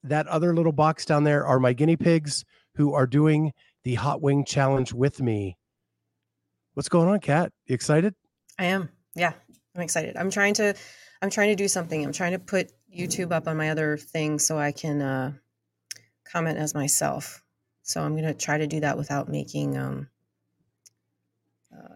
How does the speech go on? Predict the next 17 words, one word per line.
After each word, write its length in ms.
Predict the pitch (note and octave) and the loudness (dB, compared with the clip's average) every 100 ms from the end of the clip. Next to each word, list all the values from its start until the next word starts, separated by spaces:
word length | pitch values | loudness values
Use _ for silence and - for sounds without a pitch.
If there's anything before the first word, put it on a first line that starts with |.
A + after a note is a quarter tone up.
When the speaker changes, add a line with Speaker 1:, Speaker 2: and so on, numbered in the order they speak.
| - | -12
Speaker 2:
echoes. 560 | - - - - - - _ _ _ _ | -10 -10 -6 -4 -4 -6 _ _ _ _
I 60 | F3 | -20
don't 80 | D#3 | -20
know 80 | D3 | -20
how 60 | |
to 80 | D#3+ | -20
do 120 | F3 | _
that. 1120 | F3 _ _ _ _ _ _ _ _ _ _ _ | -20 _ _ _ _ _ _ _ _ _ _ _
Let 80 | F3+ | -20
me 60 | |
see. 140 | - - - | -20 -8 -4
Speaker 1:
Okay. 280 | D3+ B2 B2+ | 0 0 0
Well, 140 | D#3+ | 2
the 80 | E3 | 4
other 120 | F#3+ | 4
thing 200 | D3+ F3 | 2 0
is 220 | D#3+ B2+ | 0 -4